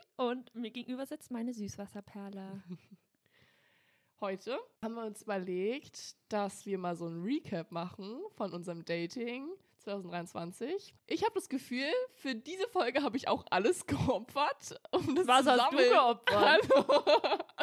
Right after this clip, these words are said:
Speaker 1: Ich hab alles. Ich musste zurückgehen. Ich bin sehr schlecht darin,
Speaker 2: Ja,
Speaker 1: irgendwie
Speaker 2: ich hab's halt sofort notiert,
Speaker 1: in meinen
Speaker 2: dass ich habe
Speaker 1: Erinnerungen
Speaker 2: vorausgedacht. Ich wusste, diese
Speaker 1: Wie
Speaker 2: Folge
Speaker 1: sofort
Speaker 2: kommt.
Speaker 1: notiert irgendwie.
Speaker 2: Ich hab die Liste schon
Speaker 1: Deswegen
Speaker 2: vorher
Speaker 1: hast du
Speaker 2: erstellt.
Speaker 1: das, äh, vorgeschlagen. Ja,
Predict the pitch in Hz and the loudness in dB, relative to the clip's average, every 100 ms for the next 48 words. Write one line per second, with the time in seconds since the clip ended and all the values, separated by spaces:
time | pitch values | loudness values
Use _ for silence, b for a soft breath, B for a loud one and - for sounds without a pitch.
0 | 440 453 427 262 277 - 330 - 415 392 | 2 2 2 -6 -6 -2 -2 -2 -4 0
1 | 226 220 226 - 349 370 359 349 269 - | 2 2 0 -2 -6 -4 -10 -8 -14 -14
2 | 269 339 - 349 302 - 302 262 240 330 | -12 -12 -8 -8 -8 -6 -6 -4 -8 -10
3 | - 302 311 - 285 277 277 294 240 285 | -8 -6 -8 -8 -8 -6 -2 0 0 -2
4 | 277 247 - 226 240 240 - 196 202 190 | 0 0 0 -6 -6 -8 -8 -8 -10 -10
5 | 294 285 196 254 262 254 247 262 262 240 | -4 -2 0 -2 2 2 2 0 2 2
6 | 339 269 240 226 226 320 359 220 202 226 | 2 0 0 0 0 -2 -2 0 -2 -4
7 | 254 - 233 320 330 214 233 226 226 214 | -12 -8 -4 -4 -4 -6 -2 0 2 2
8 | 233 226 226 220 240 220 254 247 254 226 | 2 4 4 2 -2 -4 -2 2 2 2
9 | 226 247 226 220 220 294 254 247 226 247 | 0 0 -2 -6 -6 -6 -8 -8 -8 -10
10 | - 269 - 415 453 415 269 247 220 240 | -10 -10 -2 0 0 0 -2 -2 -6 -6
11 | 240 180 190 208 202 196 214 220 285 | -2 0 0 0 0 -2 -10 -10 -4